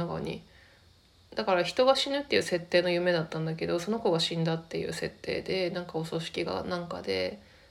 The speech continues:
っていうのと、あとはそのお葬式かなんかの時に誰かに追いかけられてるっていう、私が。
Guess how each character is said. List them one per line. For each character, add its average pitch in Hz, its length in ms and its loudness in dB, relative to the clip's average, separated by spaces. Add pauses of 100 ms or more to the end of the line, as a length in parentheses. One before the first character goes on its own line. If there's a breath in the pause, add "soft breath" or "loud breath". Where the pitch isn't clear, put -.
(140)
っ - 40 -20
て 240 100 2
い 233 40 8
う 233 100 4
の 226 140 -2
と、 277 360 6
あ 233 60 0
と 233 140 0
は 233 100 4
そ 226 120 -4
の 202 180 2
お 196 40 -2
葬 202 160 -4
式 208 240 -4
か 208 140 2
な 202 120 2
ん 202 120 0
か 196 140 -2
の 185 80 -4
時 202 260 -4
に 208 160 2
誰 214 220 2
か 196 120 2
に 170 100 4
追 165 80 8
い 165 40 6
か 170 120 -2
け 175 80 0
ら 185 120 6
れ 160 60 2
て 165 100 -4
る - 80 0
っ - 40 -4
て - 180 -8
い - 120 -4
う、 - 100 -12 (120)
私 165 360 -6
が。 - 120 -10